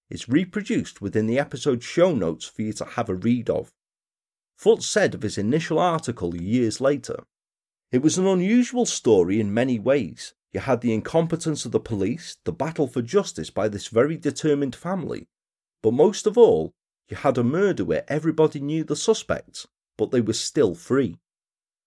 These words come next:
Most of my campaigning stories in the past had been to free people who'd been wrongly convicted, but this was just as important. These people had committed a murder and appeared to be getting away with it. Nobody had been convicted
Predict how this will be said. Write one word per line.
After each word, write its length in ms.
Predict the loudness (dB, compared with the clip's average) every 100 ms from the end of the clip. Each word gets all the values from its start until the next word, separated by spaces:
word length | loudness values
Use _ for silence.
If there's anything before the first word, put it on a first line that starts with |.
| 0
Most 300 | 2 2 0
of 60 | -2
my 120 | -2
campaigning 640 | -2 -2 0 -2 0 -2
stories 480 | -2 4 4 4 0
in 120 | -2
the 80 | -4
past 420 | -4 -6 -6 -4
had 160 | -2 2
been 220 | 2 2
to 140 | -2
free 340 | -6 -2 0 0
people 400 | -2 -4 -4 -4
who'd 260 | -2 -2
been 240 | 0 -2 4
wrongly 380 | 4 4 0 -2
convicted, 680 | -8 -6 -6 -6 -8 -8 _ _ _ _ _
but 120 | -2 2
this 220 | 2 0
was 140 | -6
just 320 | -2 -4 -2
as 120 | -4 -4
important. 760 | -4 4 4 4 -2 -10 -10 _ _ _ _ -4
These 240 | -2 -2
people 360 | -2 -2 0 0
had 120 | 0
committed 440 | -2 0 -2 -2 -4
a 60 |
murder 520 | 0 0 2 0 -2 -6
and 100 | -8
appeared 420 | -8 -2 0 0
to 100 | -2
be 100 | -6
getting 300 | -2 -2 -2
away 280 | -2 2 2
with 180 | 0 -4
it. 120 | -8 _ _ _ _ _ 2
Nobody 460 | 2 2 -2 -4
had 120 | -2
been 200 | -2 -4
convicted 720 | -4 -6 0 0 0 -8 -10